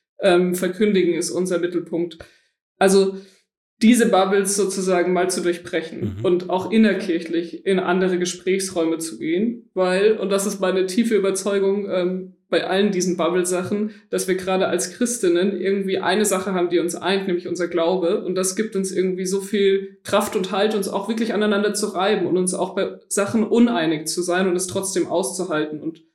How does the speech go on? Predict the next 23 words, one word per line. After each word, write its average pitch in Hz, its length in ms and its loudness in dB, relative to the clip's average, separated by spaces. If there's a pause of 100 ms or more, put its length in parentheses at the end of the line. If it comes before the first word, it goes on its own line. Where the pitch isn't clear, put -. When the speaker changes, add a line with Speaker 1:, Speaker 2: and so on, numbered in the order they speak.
(140)
Speaker 1:
am 165 120 -2
Ende 185 200 4
gemeinsam 185 400 2
Gottesdienst 190 540 -4
feiern 175 280 -2
zu 180 160 -8
können, 180 360 -2
gemeinsam 175 400 0
Abendmahl 175 420 0
feiern 175 320 -4
zu 185 160 -10
können. 180 240 -4 (320)
Und 185 180 2
ich 185 80 0
glaub, 190 280 0
das 196 180 -4
müssen 208 260 0
wir 185 80 0
uns 180 120 -2
viel 214 200 0
mehr 190 160 4
vergegenwärtigen, 180 1000 0
um 180 400 -4